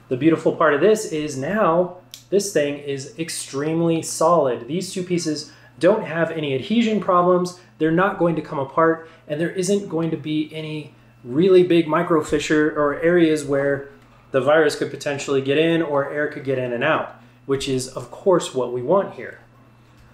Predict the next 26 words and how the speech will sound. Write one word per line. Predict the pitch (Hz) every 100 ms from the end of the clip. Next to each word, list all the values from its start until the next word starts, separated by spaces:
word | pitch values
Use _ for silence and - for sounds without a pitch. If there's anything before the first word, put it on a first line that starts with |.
| -
So | - 208 202 156
I'm | 208 220
going | 202
to | 190
share | 180 175
this | 165 160 -
file. | 143 139 143 143 143 - - 147
This | 190 196 - - _ _ -
was | 135 156
not | 196 185
my | 185
original | 170 170 160 151
design. | 135 151 165
I've | 165 139
just | 165 139
remixed | 160 170 151 151 -
it | 151 147
and | 139
made | 143 147
it, | 147 - -
I | 170
think, | 175 160 135 120 -
better | 135 156 160
for | 160 143
this | 127 123
purpose. | - 226 233 - - - -